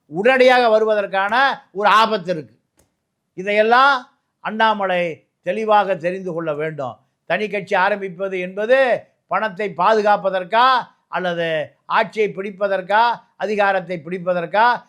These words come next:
அல்லது விஜயோடு கூட்டணி வைத்துக் கொள்ளலாமா, இல்ல வேறு யாரோடு கூட்டணி வைத்துக் கொள்ளலாம்,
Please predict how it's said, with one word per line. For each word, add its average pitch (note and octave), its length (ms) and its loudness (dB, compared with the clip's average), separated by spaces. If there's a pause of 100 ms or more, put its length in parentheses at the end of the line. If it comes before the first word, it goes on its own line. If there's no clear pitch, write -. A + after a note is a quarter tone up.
அல்லது F#3 280 -4
விஜயோடு G#3 500 -2
கூட்டணி F#3+ 320 -8
வைத்துக் F3+ 280 -10
கொள்ளலாமா, F3+ 520 0 (440)
இல்ல F3+ 200 -4 (480)
வேறு G3+ 300 2
யாரோடு G3+ 400 2
கூட்டணி F3+ 300 -10
வைத்துக் D#3 280 -12
கொள்ளலாம், C#3+ 300 -10